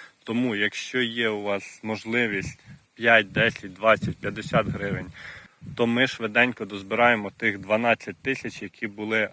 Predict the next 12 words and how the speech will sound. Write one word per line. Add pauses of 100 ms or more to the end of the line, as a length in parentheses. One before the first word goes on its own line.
(120)
потрачені,
ну,
на
також
необхідні
речі. (1200)
У
цього
відео
буде
як
мінімум